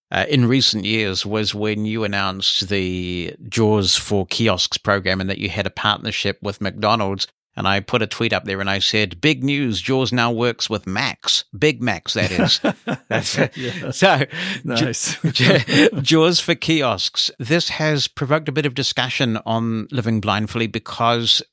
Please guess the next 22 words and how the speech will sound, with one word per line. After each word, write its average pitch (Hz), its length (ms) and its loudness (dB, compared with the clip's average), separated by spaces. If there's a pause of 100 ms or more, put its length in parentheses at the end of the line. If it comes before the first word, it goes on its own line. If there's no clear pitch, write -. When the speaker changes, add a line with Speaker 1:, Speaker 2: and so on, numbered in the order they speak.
Speaker 1:
these 131 380 0
are 135 180 0
Android-based 123 1080 0
kiosks, 87 580 0
and 95 140 0
we'd 92 160 -4
like 113 300 -4
to - 180 -2
know, 95 420 0 (420)
might 104 440 0
we 110 160 0
see 107 240 2
a 101 60 2
Jaws 101 360 0
for - 180 -2
Android 95 560 0
at 87 120 -8
some 85 260 -2
point 80 320 -8
competing 90 500 -4
with 80 140 -6
Talkback? - 600 -4